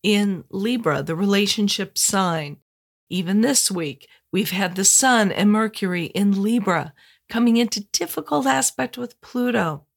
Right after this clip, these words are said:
So on this day, see what you can do to have some fun. Now, as a rule, Venus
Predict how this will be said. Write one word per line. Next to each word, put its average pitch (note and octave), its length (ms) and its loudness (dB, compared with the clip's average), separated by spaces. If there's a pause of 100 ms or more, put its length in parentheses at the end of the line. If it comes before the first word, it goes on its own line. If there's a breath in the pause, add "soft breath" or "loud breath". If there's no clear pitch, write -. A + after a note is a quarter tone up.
(580)
So G4 300 2
on D#4+ 200 2
this A#3 300 4
day, A3+ 460 0 (340 loud breath)
see C#4+ 520 2
what C4 400 -2
you A#3+ 140 0
can A3 260 0
do F3+ 360 0
to D#3 140 -6
have E3 200 -4
some E3 260 -4
fun. A#3 760 0 (520)
Now, D#4+ 340 -8
as A#3+ 280 2
a A#3+ 80 2
rule, E3+ 600 -2 (320)
Venus G#3 600 2